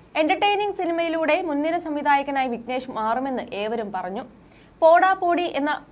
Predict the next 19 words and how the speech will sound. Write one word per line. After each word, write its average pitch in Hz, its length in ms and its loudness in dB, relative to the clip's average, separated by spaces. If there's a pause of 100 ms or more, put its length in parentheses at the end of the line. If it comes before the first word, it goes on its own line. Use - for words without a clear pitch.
ആദ്യ 254 340 2
സിനിമ 294 280 -2
പരാജയപ്പെട്ടെങ്കിലും 254 840 0 (420)
നാനു 339 240 4 (120)
റൗഡിദ 349 300 2 (460)
എന്ന 294 280 2
സിനിമ 285 260 2 (200)
ഹിറ്റായതോടെ 247 600 0 (100)
തമിഴകത്ത് 254 560 0
വഴിത്തിരിവായി. 196 580 -2 (480)
മികച്ച 349 340 0
വിജയം 359 280 -2
നേടിയ 311 280 0 (100)
സിനിമ 262 360 0
വിഘ്നേഷിന് 285 520 -4 (160)
ഏറെ 269 260 2
പ്രശംസകളും 247 640 -4
നേടിക്കൊടുത്തു. 196 540 -6 (440)
കരിയറിനൊപ്പം 277 600 2